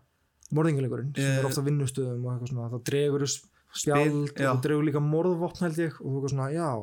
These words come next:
Speaker 1: ég
Speaker 2: Þarf
Speaker 1: á
Speaker 2: að
Speaker 1: að drepa þennan
Speaker 2: Já.
Speaker 1: með þessu hérna,“ eitthvað.
Speaker 2: Já, já.
Speaker 1: Og
Speaker 2: Þannig að þú veist, eitthvað svona, það er, þú fær bara alla vikuna
Speaker 1: Já,
Speaker 2: til
Speaker 1: þú
Speaker 2: þess að
Speaker 1: bara
Speaker 2: spila eitthvað svona,
Speaker 1: Já.
Speaker 2: ok, þannig að þú veist, ímyndaður ef við værum á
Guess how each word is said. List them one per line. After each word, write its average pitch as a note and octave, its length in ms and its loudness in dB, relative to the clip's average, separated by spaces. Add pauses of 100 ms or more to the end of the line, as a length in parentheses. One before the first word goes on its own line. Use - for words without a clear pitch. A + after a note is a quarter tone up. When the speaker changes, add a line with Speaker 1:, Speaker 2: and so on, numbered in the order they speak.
(140)
Speaker 1:
ég C3+ 460 -4 (180)
Speaker 2:
Þarf - 400 -2
Speaker 1:
á C3 80 4
Speaker 2:
að C3 80 4
Speaker 1:
að C3 120 -4
drepa C3+ 280 -2
þennan B2+ 560 -2
Speaker 2:
Já. C3+ 260 4
Speaker 1:
með D#3 200 0 (100)
þessu C#3 340 -2
hérna,“ C3+ 300 -4
eitthvað. A#2+ 160 -2
Speaker 2:
Já, D3+ 400 4
já. B2 100 4
Speaker 1:
Og - 540 -8
Speaker 2:
Þannig C3 220 4
að B2+ 40 0
þú C#3 60 0
veist, B2+ 160 -2
eitthvað C3+ 180 -2
svona, C3+ 140 -2
það C3 160 0
er, - 140 -6 (260)
þú - 80 -6
fær C3 220 0
bara C3 120 0
alla C3+ 140 -4
vikuna B2+ 460 -2 (340)
Speaker 1:
Já, D3 240 4
Speaker 2:
til C#3 100 2
Speaker 1:
þú B2+ 40 2
Speaker 2:
þess - 20 0
að B2+ 80 0
Speaker 1:
bara - 80 -4
Speaker 2:
spila C3 300 0
eitthvað B2 120 -2
svona, B2+ 200 -2
Speaker 1:
Já. C#3 80 2
Speaker 2:
ok, A#2 100 -2 (320)
þannig B2 240 -2
að A#2+ 60 -2
þú C3 100 0
veist, - 160 -8
ímyndaður B2+ 400 0
ef A#2+ 80 0
við B2 80 0
værum A#2 240 -2
á A#2+ 40 -2